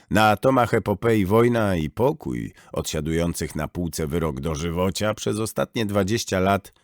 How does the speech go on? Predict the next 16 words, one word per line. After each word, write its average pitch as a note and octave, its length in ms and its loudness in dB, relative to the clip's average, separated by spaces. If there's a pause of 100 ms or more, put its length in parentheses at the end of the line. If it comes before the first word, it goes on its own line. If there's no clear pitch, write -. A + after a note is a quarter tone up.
(120)
gromadził C#2+ 600 -4
się - 220 -12
kurz. - 440 -16 (920)
Miles D3+ 440 2
pożytecznie A2+ 760 -2
wykorzystywał F2+ 920 -2 (100)
niekończące F2 760 -2
się D2 320 -2
sześćdziesięciominutowe D#2+ 1300 -4
godziny. C2 560 -4 (340)
Zaczynał A2 480 0
dzień A#2 240 0
od G2+ 100 0
lektury F#2+ 540 -2 (180)
Financial G2+ 720 -2
Timesa, D2+ 580 -6